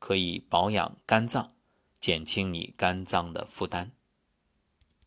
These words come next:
我们前面说了，吃完饭，体内的血液会集中到消化道，参与食物消化。如果这时候你行走运动，血液呢，就会分出一部分流向你的四肢，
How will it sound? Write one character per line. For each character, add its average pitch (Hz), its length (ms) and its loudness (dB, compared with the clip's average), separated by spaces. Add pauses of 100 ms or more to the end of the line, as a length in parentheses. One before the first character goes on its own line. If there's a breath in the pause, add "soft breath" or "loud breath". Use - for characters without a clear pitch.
(480)
我 107 100 0
们 107 120 2
前 110 120 6
面 113 140 6
说 110 160 6
了， 101 160 6
吃 - 160 4
完 117 180 8
饭， 127 300 0 (960)
体 - 200 2
内 98 160 4
的 95 100 2
血 101 260 8
液 98 140 8
会 - 180 0
集 - 240 2
中 117 160 0
到 98 140 4
消 - 180 6
化 127 200 4
道， - 260 4
参 98 300 2
与 87 100 0
食 - 160 0
物 90 160 -2
消 90 180 0
化。 - 260 -4 (340 loud breath)
如 151 140 4
果 139 100 12
这 160 160 8
时 127 140 8
候 120 100 6
你 98 140 2
行 107 340 2
走 87 300 2
运 104 240 2
动， 107 200 0 (240 loud breath)
血 190 240 8
液 170 140 10
呢， 117 160 4 (320 soft breath)
就 165 160 6
会 113 400 4 (340)
分 143 240 2
出 135 140 4
一 107 100 6
部 117 160 2
分 101 240 -2
流 98 280 0
向 98 340 0
你 87 80 -6
的 95 140 -2
四 - 260 6
肢， 117 380 2